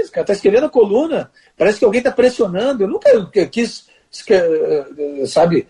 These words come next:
escrever a coluna do Paulo Santana, ou ser famoso, isso, essa coisa. Claro que, que, a, a, a, outro dia alguém me perguntou assim, "Ah, mas tu não, tu não, tu não gosta quando tu é lido?" Claro que eu gosto quando eu sou lido, claro que eu gosto quando tem repercussão aquilo que eu escrevo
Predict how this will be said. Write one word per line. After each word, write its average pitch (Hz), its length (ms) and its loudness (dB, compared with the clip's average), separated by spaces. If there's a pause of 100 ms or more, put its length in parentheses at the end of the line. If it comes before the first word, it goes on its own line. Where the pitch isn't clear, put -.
escrever 185 460 0
a 214 60 0
coluna 170 240 -4
do - 40 -18
Paulo 165 140 -2
Santana, 143 540 -4
ou 127 100 -6
ser - 180 -6
famoso, 127 840 -2
isso, 143 260 -12 (360)
essa - 200 0
coisa. - 220 0 (160)
Claro 302 260 0
que, 254 200 -8 (120)
que, 247 80 0
a, - 60 0
a, 185 480 0
a, 175 140 -4
outro 180 320 -2
dia 214 160 0
alguém 208 200 0
me 214 100 -8
perguntou 175 340 -2
assim, 180 200 -10 (160)
"Ah, - 140 0
mas 277 180 0
tu 247 120 -2
não, 208 180 0 (140)
tu - 80 2
não, 165 360 0 (400)
tu - 80 0
não 202 160 4
gosta 254 520 2
quando 185 240 -2
tu 190 100 0
é 170 60 4
lido?" 185 320 -8
Claro 349 280 0
que - 80 2
eu 277 80 2
gosto 247 300 0
quando 196 140 -4
eu 170 40 -10
sou 175 140 -6
lido, 156 300 -6 (100)
claro 226 220 0
que - 40 0
eu - 60 4
gosto 247 240 0
quando 196 140 2
tem 202 100 2
repercussão 185 560 -2
aquilo 165 220 -10
que - 80 -8
eu 151 40 0
escrevo 165 560 0